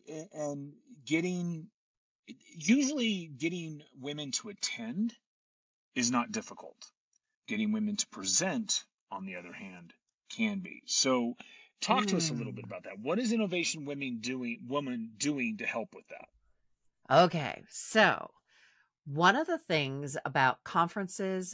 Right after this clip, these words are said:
Speaker 2: and events and public speaking is there's a little bit of a black box quality to it, where I have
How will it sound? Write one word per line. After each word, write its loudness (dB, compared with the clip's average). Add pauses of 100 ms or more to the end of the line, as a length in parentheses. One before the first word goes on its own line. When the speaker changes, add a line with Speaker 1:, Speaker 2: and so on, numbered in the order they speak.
Speaker 2:
and -4
events 4
and -2
public 0
speaking -4
is 0 (380)
there's 4
a 2
little 0
bit 4
of 2
a 4
black 6
box 0
quality -2
to -8
it, -8 (460)
where 10 (200)
I 10
have 6